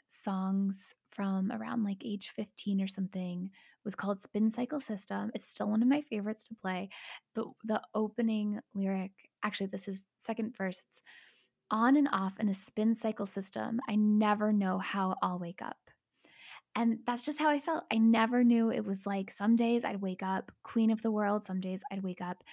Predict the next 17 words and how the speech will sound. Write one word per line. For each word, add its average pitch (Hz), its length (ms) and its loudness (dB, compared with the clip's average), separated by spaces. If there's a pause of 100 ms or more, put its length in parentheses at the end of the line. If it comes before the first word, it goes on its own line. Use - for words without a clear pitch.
(320)
feeling 208 440 2
like 180 440 -4 (1300)
I 190 460 -4
shouldn't 214 460 -2 (120)
be 214 120 0
alive. 208 440 -4 (640)
And 202 500 -2 (800)
this 240 260 0
continued, 214 680 2
and 220 120 -2
I 196 80 -4
continued 196 440 0
to - 60 -16
try 214 200 -6
to 214 60 -4
hide 196 280 -4
it, 190 240 -4